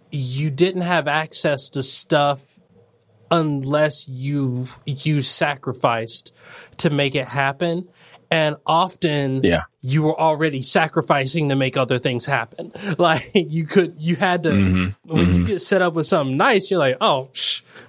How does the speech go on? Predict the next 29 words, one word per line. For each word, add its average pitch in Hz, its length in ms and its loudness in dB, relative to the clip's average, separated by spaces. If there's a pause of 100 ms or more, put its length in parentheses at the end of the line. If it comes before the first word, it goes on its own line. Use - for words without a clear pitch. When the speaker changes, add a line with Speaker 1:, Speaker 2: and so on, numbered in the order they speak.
Speaker 1:
man, 175 140 2
I 349 60 -2
used 277 240 -2
to 151 80 -4
do 151 180 0
this 202 200 0
with 156 140 0
a 135 40 -2
tin 165 340 0
can 180 240 2
and 180 160 -2
some, 170 340 0
you 165 140 0
know, 156 260 2
some 139 440 -4
aluminum 175 500 2
foil. 95 220 2
Speaker 2:
Right. 80 200 2
Speaker 1:
Wa-, 453 120 -10 (260)
watch 466 200 -2
me 208 140 2
do 160 140 0
some 156 160 0
magic 131 340 0
with 123 160 0
this." 123 140 0
Speaker 2:
"Oh, 80 120 2
this 98 220 2
nothing. 92 360 0